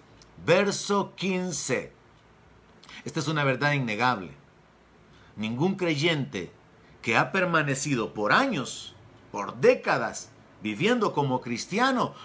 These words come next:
lo ha hecho sin que podamos aplicar esta palabra en su vida.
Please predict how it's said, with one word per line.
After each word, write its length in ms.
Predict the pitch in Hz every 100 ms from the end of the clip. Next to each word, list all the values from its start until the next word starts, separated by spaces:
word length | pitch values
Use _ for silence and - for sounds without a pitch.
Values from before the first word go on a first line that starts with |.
| -
lo 280 | 117 139 139
ha 180 | 135 170
hecho 500 | 220 - 160 190 - - - - -
sin 240 | - 143
que 120 | 143
podamos 440 | 139 139 156 160 147
aplicar 400 | 135 127 147 147
esta 260 | 139 135
palabra 360 | 127 127 131 123
en 80 | 110
su 180 | 120 107
vida. 300 | 95 82